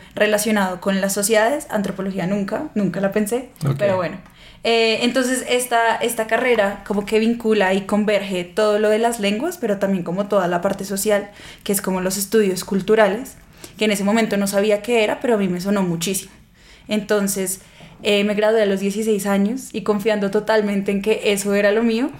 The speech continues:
Speaker 2: Ujú.
Speaker 1: como que acepté y, y dije como, "A los Andes, de una,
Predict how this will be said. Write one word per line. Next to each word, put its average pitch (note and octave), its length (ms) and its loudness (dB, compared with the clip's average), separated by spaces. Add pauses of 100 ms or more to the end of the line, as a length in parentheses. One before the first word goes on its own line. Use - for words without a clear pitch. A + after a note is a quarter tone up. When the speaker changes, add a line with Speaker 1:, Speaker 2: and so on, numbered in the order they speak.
Speaker 2:
Ujú. C#3 120 0
Speaker 1:
como G3 200 0
que G3 260 -4
acepté G3 760 0
y, G3 440 0 (140)
y G#3+ 80 0
dije G#3 140 2
como, G3 260 0
"A G#3 100 4
los G3 200 2
Andes, G#3 540 0
de G3 160 0
una, G#3+ 420 0